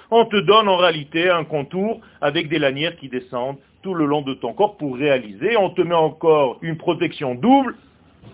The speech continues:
au niveau de ta main pour la réalisation. Mais si tu n'as pas ce système-là, tu as l'antithèse de ce système. C'est quelqu'un qui va te coincer au même endroit.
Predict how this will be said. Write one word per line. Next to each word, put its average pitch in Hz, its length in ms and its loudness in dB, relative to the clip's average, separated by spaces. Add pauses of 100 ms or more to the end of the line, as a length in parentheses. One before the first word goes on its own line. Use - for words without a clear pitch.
(120)
au 214 140 8
niveau 202 260 6
de 170 120 4
ta 160 160 4
main 233 240 4
pour 202 340 0
la 202 140 8
réalisation. 165 640 0 (2000)
Mais 185 220 -2
si 311 160 6
tu 262 100 -2
n'as 254 160 4
pas 220 320 2
ce 196 100 -4
système-là, 156 840 -6 (920)
tu 190 200 2
as 202 120 8
l'antithèse 214 920 2
de 151 100 -2
ce 160 200 -8
système. 120 680 -6 (920)
C'est 208 140 0
quelqu'un 226 360 2
qui 196 120 -10
va 214 120 4
te 214 120 -6
coincer 254 560 -2
au 262 180 0
même 330 460 2
endroit. 285 640 2